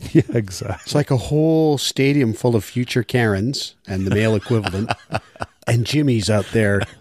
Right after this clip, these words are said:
Speaker 2: tearing it up.
Speaker 1: Yeah. And she closes with, "Sort of like that performance of Michael J. Fox in Back to the Future."
Speaker 2: Yeah.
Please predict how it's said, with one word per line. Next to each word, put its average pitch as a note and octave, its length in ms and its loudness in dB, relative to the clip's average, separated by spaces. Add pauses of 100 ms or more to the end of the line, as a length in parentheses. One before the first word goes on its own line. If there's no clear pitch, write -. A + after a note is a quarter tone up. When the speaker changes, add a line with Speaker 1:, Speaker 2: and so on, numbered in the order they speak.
Speaker 2:
tearing A2+ 300 2
it G2 100 -2
up. F2+ 180 -4 (160)
Speaker 1:
Yeah. F#2+ 200 -8 (1300)
And A#2+ 320 2
she B2 200 0
closes A#2+ 440 2
with, A2+ 180 2
"Sort C#3 380 0
of A#2 180 0
like A#2+ 380 0
that A#2+ 260 0
performance B2 640 0
of G#2+ 140 0
Michael A2+ 360 0
J. A2 240 0
Fox A2 480 0
in G#2+ 180 -2
Back G2+ 260 -8
to - 100 -14
the G#2+ 100 0
Future." G#2+ 580 -2 (720)
Speaker 2:
Yeah. A#2+ 240 4